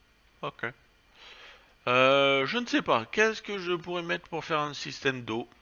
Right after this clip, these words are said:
<clears throat> Je vais essayer la Fluid Gate, euh, de, de, de, de, de, de, de Immersive. Peut-être qu'elle, ça va aller vite. De toute façon, au pire, on a juste à tester, hein, on ira plus vite, hein.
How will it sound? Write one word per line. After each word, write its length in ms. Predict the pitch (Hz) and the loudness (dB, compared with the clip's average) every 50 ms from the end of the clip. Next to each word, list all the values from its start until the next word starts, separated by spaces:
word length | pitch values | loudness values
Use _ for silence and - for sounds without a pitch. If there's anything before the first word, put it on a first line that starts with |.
| _ _ _ - | _ _ _ -14
<clears throat> 40 | 120 120 107 92 73 - _ _ - - - - - - - | -12 -10 -10 -10 -12 -14 _ _ -20 -20 -20 -20 -20 -20 -16
Je 140 | - - 120 | -10 -4 -4
vais 60 | 147 | -2
essayer 360 | 170 151 - 160 180 208 214 | -2 -2 0 0 2 6 6
la 80 | 190 165 | 6 6
Fluid 320 | - - - 135 135 127 | 4 0 -6 -8 -6 -4
Gate, 500 | 113 113 107 110 117 127 - - - - - - | 2 2 4 4 2 0 -4 -10 -16 -16 -14 -12
euh, 720 | - 104 104 104 98 95 95 95 95 90 90 87 87 85 - - | -8 -6 -4 -4 -4 -2 -2 -4 -4 -4 -6 -6 -6 -8 -10 -8
de, 180 | - 92 87 87 | -8 -8 -8 -8
de, 200 | 87 95 92 90 | -8 -10 -10 -10
de, 160 | 87 90 87 | -10 -10 -12
de, 160 | 85 90 92 | -12 -12 -12
de, 220 | 85 87 95 90 85 | -14 -12 -12 -12 -10
de, 220 | 87 85 85 82 | -8 -8 -10 -10
de 220 | 82 85 87 82 85 | -10 -10 -8 -8 -6
Immersive. 840 | 95 104 113 123 120 - - - - - 104 107 117 120 107 92 - _ _ _ - - - - - - _ _ _ - | -8 -6 -6 -6 -6 -6 -8 -14 -14 -14 -14 -14 -14 -14 -16 -18 -18 _ _ _ -20 -20 -20 -20 -20 -20 _ _ _ 2
Peut-être 280 | - 127 135 - - - | 4 4 4 4 0 2
qu'elle, 420 | - 143 139 139 139 135 117 80 69 - _ - - _ _ - | 6 8 8 8 6 4 0 -2 -6 -10 _ -20 -20 _ _ -12
ça 120 | - 80 82 | -8 -6 -2
va 140 | 80 87 90 | 0 2 2
aller 180 | 95 95 95 | 2 0 -2
vite. 300 | 90 85 92 101 120 - | -4 -4 -6 -6 -6 -8
De 80 | - 120 _ _ _ _ _ _ _ _ _ _ _ _ _ _ _ _ _ _ _ _ _ _ - - - - - - - - _ _ _ _ _ _ _ _ _ _ | -16 -20 _ _ _ _ _ _ _ _ _ _ _ _ _ _ _ _ _ _ _ _ _ _ -20 -20 -20 -20 -20 -20 -20 -20 _ _ _ _ _ _ _ _ _ _
toute 100 | _ - | _ -6
façon, 240 | 92 92 - - 113 | -6 -6 -6 -8 -8
au 100 | 113 98 | -10 -8
pire, 300 | - - 113 110 101 95 | -8 -4 -2 -2 -2 -2
on 220 | 90 87 87 87 | -4 -6 -6 -6
a 80 | 85 85 | -6 -6
juste 260 | 85 95 92 - - | -6 -8 -8 -4 -6
à 80 | 117 | -6
tester, 480 | - - 104 101 - - - - 175 160 | -6 -6 -12 -12 -10 -8 -8 -6 -4 -4
hein, 100 | 143 135 | -4 -6
on 140 | 131 123 110 | -6 -8 -8
ira 220 | 92 78 76 78 | -10 -8 -10 -10
plus 180 | - - 101 110 | -10 -10 -10 -10
vite, 200 | 143 160 - - | -10 -10 -12 -14
hein. 140 | 117 123 | -14 -14